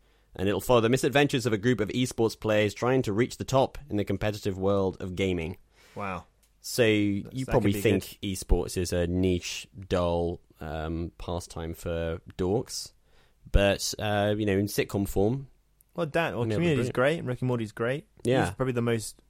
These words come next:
Speaker 2: out of the three, I would watch that.
Speaker 1: Maybe it'll be like King of Kong, you know?
Speaker 2: Yeah. Uh, going back slightly, with the, the
Speaker 1: Sure.
Speaker 2: Rock premise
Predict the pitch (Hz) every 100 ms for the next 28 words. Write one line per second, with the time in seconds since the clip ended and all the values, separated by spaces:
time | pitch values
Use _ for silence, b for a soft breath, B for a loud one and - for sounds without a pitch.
0 | - 120 110 - 131 120 104 104 107 -
1 | 107 104 - 135 170 185 147 151 139 123
2 | - 139 113 - 131 92 - - 87 90
3 | 120 123 92 - _ _ _ 131 131 127
4 | 143 196 208 139 143 110 101 90 104 151
5 | 151 127 113 107 _ _ _ 117 156 131
6 | 131 - - 110 101 80 - -